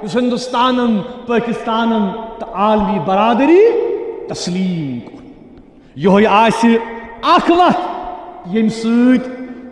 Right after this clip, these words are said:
تعطُل پھٕٹہِ اَکھ ستھن ؤرین ہُنٛد۔ اگر اَسہِ برٛونٛٹھ پکُن چھُ، اَمہِ بغٲر چھُنہٕ کانٛہہ تہِ چارٕ کینٛہہ۔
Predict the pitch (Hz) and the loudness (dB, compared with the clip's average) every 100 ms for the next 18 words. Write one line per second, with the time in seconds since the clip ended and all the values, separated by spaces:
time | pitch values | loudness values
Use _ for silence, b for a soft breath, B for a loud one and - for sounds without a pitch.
0 | - - 302 359 - 370 359 - 440 440 | -10 0 2 2 2 2 2 4 2 6
1 | 480 320 - - - - 302 - - - | 6 4 2 -4 -6 -4 -4 -4 0 0
2 | - - 392 359 349 339 330 277 320 254 | 2 0 2 2 2 4 4 4 6 4
3 | 170 - - - - - 220 208 226 226 | 2 -4 -10 -12 -16 -8 -4 0 0 0
4 | 202 170 233 262 277 - 320 294 330 349 | -2 2 4 4 4 2 -2 -2 0 0
5 | - 349 440 427 440 392 - - 202 196 | 2 4 4 0 -4 -6 -10 -8 -4 0
6 | 185 185 208 226 226 220 220 - - - | 0 2 4 6 6 4 0 -6 -10 -12
7 | - 190 180 269 226 - 208 - 208 202 | -8 -6 -6 -4 -4 -4 -8 -4 0 2
8 | 190 - 208 170 | 0 -2 -4 -6